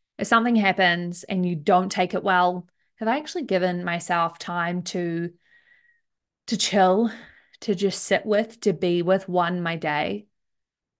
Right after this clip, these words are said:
my week, my month, my trauma that I've recently experienced? Or two,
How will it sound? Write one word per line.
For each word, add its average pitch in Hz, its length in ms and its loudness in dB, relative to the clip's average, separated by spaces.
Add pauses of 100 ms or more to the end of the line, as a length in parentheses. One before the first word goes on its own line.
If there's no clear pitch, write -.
(200)
my 170 140 -4
week, 160 420 -6 (320)
my 165 120 -4
month, 156 540 -6 (800)
my 156 140 -4
trauma 175 680 -4
that 190 120 -4
I've 180 100 -4
recently 185 380 -2
experienced? 185 880 -6 (1000)
Or 202 140 -2
two, 185 600 0